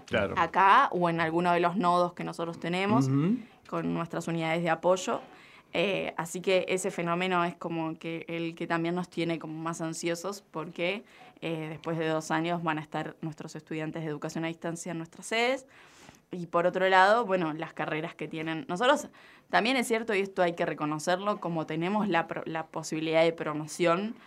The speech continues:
Speaker 2: nuestros
Speaker 1: Ujú.
Speaker 2: estudiantes en las etapas re-, de regulares no son tantos los que vienen a rendir finales porque
Speaker 1: Ujú.
Speaker 2: también está la tendencia de que promocionan.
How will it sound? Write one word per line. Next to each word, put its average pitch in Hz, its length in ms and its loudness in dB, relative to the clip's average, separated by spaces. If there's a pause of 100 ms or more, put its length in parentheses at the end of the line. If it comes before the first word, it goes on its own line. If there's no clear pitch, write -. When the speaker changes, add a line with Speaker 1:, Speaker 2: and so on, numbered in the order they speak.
(240)
Speaker 2:
nuestros 156 340 -8
Speaker 1:
Ujú. 165 80 -4
Speaker 2:
estudiantes 170 680 0
en 190 400 0
las 165 180 -4
etapas 160 400 0
re-, 165 200 -8
de 160 180 -6
regulares 160 520 2
no 170 140 4
son 202 260 4
tantos 160 380 4
los 160 100 -10
que - 120 -6
vienen 156 240 0
a 160 120 0
rendir 160 300 -6
finales 170 480 2
porque 120 440 0
Speaker 1:
Ujú. 131 40 -10 (440)
Speaker 2:
también 214 240 0
está 185 180 0
la 170 120 0
tendencia 170 500 -4
de 160 100 -4
que 165 100 -8
promocionan. 160 760 -2